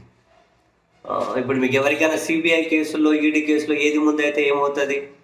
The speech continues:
అనే అటువంటి కన్ఫ్యూజన్ ఏమైనా ఉంటే, సింపుల్, అంటే అందరికి అర్థమయ్యే భాషలో చెప్పాలి అంటే,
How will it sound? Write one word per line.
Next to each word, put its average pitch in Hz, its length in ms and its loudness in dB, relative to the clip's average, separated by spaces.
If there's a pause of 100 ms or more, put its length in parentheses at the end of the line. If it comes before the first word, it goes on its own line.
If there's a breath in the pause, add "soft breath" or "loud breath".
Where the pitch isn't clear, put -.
(720 soft breath)
అనే 147 320 4
అటువంటి 147 880 0
కన్ఫ్యూజన్ 151 500 0
ఏమైనా 147 320 0
ఉంటే, 139 640 -2 (220)
సింపుల్, 156 640 0
అంటే 123 200 0
అందరికి 131 320 0
అర్థమయ్యే 143 360 0
భాషలో 135 380 -2
చెప్పాలి 131 400 0
అంటే, 117 420 -6